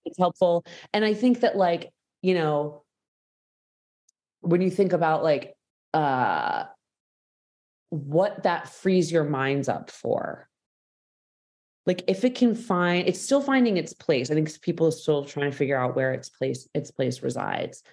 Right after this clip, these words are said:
Um, but if it can help with some of that foundational stuff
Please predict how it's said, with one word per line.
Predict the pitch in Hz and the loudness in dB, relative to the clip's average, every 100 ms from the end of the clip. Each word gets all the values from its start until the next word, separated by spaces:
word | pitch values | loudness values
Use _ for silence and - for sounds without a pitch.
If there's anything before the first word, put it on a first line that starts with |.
| - - _ _ - | -20 -20 _ _ -2
Um, | 160 147 139 131 127 127 123 _ - | 0 2 0 0 -2 -6 -12 _ -2
but | 160 | 0
if | 165 170 | 0 -2
it | 165 | -2
can | 156 | 0
help | 170 | 0
with | 170 | 0
some | 165 | -2
of | 156 | 0
that | 143 - | -2 -2
foundational | 143 135 165 - 117 | -2 -2 -2 -2 -4
stuff | 120 - 123 - 160 - | -6 -6 -6 -6 -12 -18